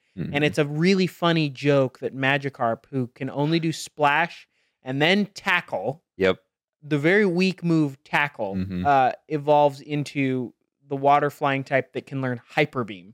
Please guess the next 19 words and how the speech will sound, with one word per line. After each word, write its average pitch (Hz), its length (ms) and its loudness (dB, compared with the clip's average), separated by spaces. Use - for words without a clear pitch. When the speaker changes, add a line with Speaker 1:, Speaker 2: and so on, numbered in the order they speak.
Speaker 1:
Yeah. 101 320 0
<laughs> - 100 -10
Speaker 2:
It's 165 180 2
crazy. 160 720 0
Speaker 1:
Well, 120 300 2
I, 110 280 0
so 120 140 0
my 107 220 2
Gyarados 95 720 0
is 92 220 -4
actually 90 500 -2
the 90 120 0
one 90 240 -2
that 82 140 -10
you 87 300 -8
are 87 140 0
able 90 280 0
to 90 120 -10
buy 90 640 -2